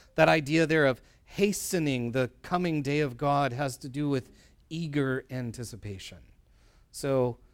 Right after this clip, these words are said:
instead of being bound to this life, we are to eagerly anticipate that wonderful day when sin will be banished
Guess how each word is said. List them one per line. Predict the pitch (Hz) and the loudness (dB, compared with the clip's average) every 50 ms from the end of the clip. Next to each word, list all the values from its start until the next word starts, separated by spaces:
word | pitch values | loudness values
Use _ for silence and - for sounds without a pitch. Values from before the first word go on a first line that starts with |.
| _ - _ _ _ - | _ -20 _ _ _ -4
instead | 147 156 151 - - - - 190 185 190 190 185 170 156 143 | -2 -2 -2 -4 -6 -4 0 2 4 4 6 4 4 2 0
of | - 160 160 160 156 151 143 131 120 - - - - - - | 0 2 4 6 6 4 2 0 -2 -8 -16 -20 -20 -16 -8
being | 143 151 165 165 160 143 135 | -4 -2 0 0 0 0 2
bound | 120 147 147 156 170 170 170 160 127 - | 2 2 4 4 4 4 2 0 -2 -4
to | - 165 | -4 -2
this | 147 151 151 - - | 0 0 -2 -2 -2
life, | 160 147 147 143 139 143 135 - | 2 2 4 4 4 2 0 -2
we | - 143 147 151 | -4 -4 -2 0
are | 151 151 143 | 0 0 -2
to | - - 160 156 156 | -2 -4 -8 -8 -6
eagerly | 151 160 160 147 156 147 139 135 139 131 | -6 -6 -4 -2 -2 -2 0 0 0 0
anticipate | 131 127 123 - - 151 135 - - - - - 127 120 120 117 - - - - - - _ | 0 -4 -4 -6 -8 -8 -8 -8 -10 -10 -8 -6 -4 -4 -4 -6 -8 -16 -20 -20 -20 -12 _
that | - 156 151 127 120 | 0 0 0 0 0
wonderful | 147 151 156 151 147 143 - - 143 131 | 0 2 2 4 2 0 0 -2 -6 -4
day | 113 123 139 143 143 143 139 | -2 -2 0 2 2 2 0
when | 120 120 123 120 | 0 -2 -4 -4
sin | - - - - 151 147 147 135 | -6 -8 -8 -6 -6 -4 -4 -2
will | 127 127 | -4 -4
be | 113 117 120 | -4 -4 -6
banished | 110 95 92 117 117 123 143 156 113 92 85 - - - - - | -8 -8 -8 -8 -6 -6 -6 -6 -8 -10 -12 -16 -16 -18 -18 -20